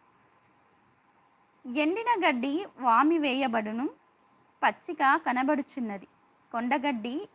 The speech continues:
ఏరబడియున్నది. నీ వస్త్రముల కొరకు గొర్రె పిల్లలున్నవి. ఒకని చేని, ఒక చేని క్రయధనమునకు పొట్టేళ్ళు సరిపోవును.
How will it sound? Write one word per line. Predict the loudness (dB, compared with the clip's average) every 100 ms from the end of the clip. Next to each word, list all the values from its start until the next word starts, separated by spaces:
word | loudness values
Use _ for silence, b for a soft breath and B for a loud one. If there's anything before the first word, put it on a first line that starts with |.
| _ _ _ _ _ -10
ఏరబడియున్నది. | -2 0 2 2 0 -2 -2 -6 -10 _ _ _
నీ | -8 -6 -2
వస్త్రముల | -2 -2 -6 -6 -2
కొరకు | -2 -2 -6 -6 -6 -2
గొర్రె | -4 -4
పిల్లలున్నవి. | -4 -2 0 -2 -4 -6 -10 _ _ _ _ _ _ -6
ఒకని | -6 -2 -2
చేని, | -2 -4 -4 0 0 -2 -6 _ _ _ _ _ -12
ఒక | -8
చేని | -8 -6 -8 -8 -6
క్రయధనమునకు | 0 0 2 0 2 2 0 -4 -8
పొట్టేళ్ళు | -8 -8 -10 -6 -2 -2
సరిపోవును. | -2 -6 -6 -8 -10 -10 -14